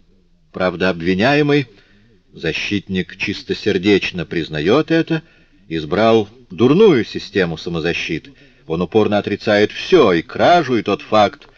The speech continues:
что был когда-то на каторге. Признавшись в последнем, он без сомнения поступил бы благоразумнее и снискал бы этим благосклонность судей. Защитник и советовал ему поступить так,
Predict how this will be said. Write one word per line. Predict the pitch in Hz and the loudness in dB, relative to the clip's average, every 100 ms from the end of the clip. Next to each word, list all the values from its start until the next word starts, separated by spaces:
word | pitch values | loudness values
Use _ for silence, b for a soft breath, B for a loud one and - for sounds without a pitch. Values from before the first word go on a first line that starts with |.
| b - | b -20
что | - 90 | -8 0
был | 92 87 | 0 0
когда-то | 90 78 87 - | -4 -2 -2 -2
на | 76 | -10
каторге. | - 131 147 143 139 b b b _ _ _ | -2 0 0 -4 -6 b b b _ _ _
Признавшись | 107 127 127 139 156 156 - 151 | 2 2 4 4 4 2 0 -2
в | - - | -2 -4
последнем, | 123 - 101 139 170 170 175 | -4 -2 2 2 4 0 -2
он | 113 139 151 | 0 0 0
без | 151 | -4
сомнения | - 127 123 120 156 151 143 | -4 -2 0 0 0 0 0
поступил | 143 - - 104 143 147 | -2 -4 -6 0 0 2
бы | 127 123 | 0 0
благоразумнее | 98 104 104 104 104 - 208 196 147 101 82 b b b b | 0 -2 0 0 0 0 0 2 0 0 0 b b b b
и | 98 110 110 | -2 0 0
снискал | - 92 85 - 113 170 | -6 -8 -8 -4 0 0
бы | 160 | 0
этим | 156 135 147 139 120 | 2 0 0 -6 -4
благосклонность | 90 101 104 - 87 139 196 123 82 - - | -4 -4 -6 -8 0 0 0 -2 -10 -14 -20
судей. | - 180 147 92 _ _ _ _ _ _ _ _ | -6 -6 -4 -10 _ _ _ _ _ _ _ _
Защитник | - 151 - 160 175 170 | -8 -8 0 0 0 -2
и | |
советовал | 185 202 170 151 175 185 | 0 4 6 6 4 2
ему | 196 190 160 | 2 2 0
поступить | - 117 - 120 113 95 _ | -2 -8 -6 -4 -2 -4 _
так, | 101 87 - | -2 -2 -2